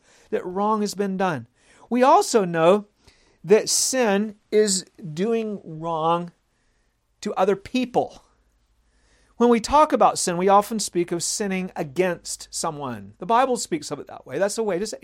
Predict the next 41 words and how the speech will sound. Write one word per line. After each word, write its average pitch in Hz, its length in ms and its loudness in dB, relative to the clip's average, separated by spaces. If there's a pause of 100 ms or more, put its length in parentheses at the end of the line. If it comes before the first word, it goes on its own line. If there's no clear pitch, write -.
when 208 140 -6
you 233 100 -8
sin, 190 580 -8 (400)
you 240 80 -8
do 254 120 -4
something 220 420 -4
against 180 1000 -4 (500)
others. 160 560 0 (400)
To - 80 -20
put 240 100 4
it 254 100 2
in 220 120 2
terms 226 260 0
of 196 80 -4
the 170 60 0
golden 180 420 2
rule, 180 460 2
we 160 160 -6
do 170 180 2
something 170 500 -6
against 156 640 -6
them 131 360 -8
that 170 120 -6
we 165 140 -8
would 190 180 0
not 147 360 -6
want 143 320 -10
them 143 220 -14
to 185 100 -12
do 127 440 -8 (340)
to 240 140 -8
us. - 480 -4 (840)
This 208 240 4
shows 175 540 2
that 170 180 0
we 185 180 -2
recognize 185 880 0
that 147 200 -6
there 156 220 0
is 160 200 -4
a 156 220 -6